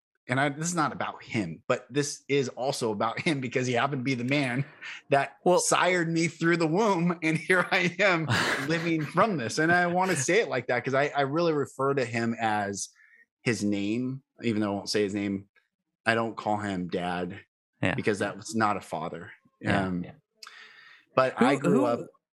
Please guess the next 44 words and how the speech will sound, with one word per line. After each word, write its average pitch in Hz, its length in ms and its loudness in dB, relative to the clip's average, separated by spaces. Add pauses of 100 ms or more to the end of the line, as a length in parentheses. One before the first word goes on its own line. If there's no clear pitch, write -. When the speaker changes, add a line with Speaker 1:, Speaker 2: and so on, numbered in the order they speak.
Speaker 2:
who 156 160 2
were 269 180 0
you? 127 440 0 (800)
Like, 123 280 4
there's 127 180 2
this, 117 300 -2 (140)
sure, 110 340 0 (160)
like, 95 260 2
there's 104 200 2 (580)
all 127 200 4
kinds 107 260 -4
of 87 100 -10
moments. 92 840 -4
Who, 104 80 0 (460)
Speaker 1:
Mm-hmm. 92 120 -14 (360)
Speaker 2:
who, 151 580 0
and 117 140 2
there's, 120 240 0
there's 107 240 2
all 110 160 2
these, 107 480 -4 (640)
uh, 107 160 -4 (140)
I, 110 140 4
again, 104 440 0
just, - 240 -4
you're 98 140 0
just 85 180 -6
touching 87 360 -2
on 87 180 -6
it, 85 60 -8
right? 90 240 0
Just - 220 -4
saying, 101 280 2
Speaker 1:
Yeah. 85 80 -2
Speaker 2:
"This 95 160 -2
is 95 100 -6
who 95 140 0
I 87 120 2
was. 80 160 -4
I - 40 -8
was - 80 -8
severely 87 420 0
abused 82 320 -4
by, 90 200 -4